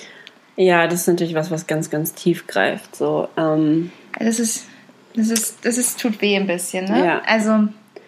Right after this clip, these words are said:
Speaker 1: Das ist was, worüber wir uns ja auch öfter Gedanken machen, so, wie geht's dann weiter?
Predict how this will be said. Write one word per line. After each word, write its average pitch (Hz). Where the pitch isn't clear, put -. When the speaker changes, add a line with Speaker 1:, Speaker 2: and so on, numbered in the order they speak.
Speaker 1:
Das 202
ist 208
was, 202
worüber 185
wir 175
uns 175
ja -
auch -
öfter 185
Gedanken 165
machen, 170
so, 160
wie 170
geht's 165
dann 160
weiter? 165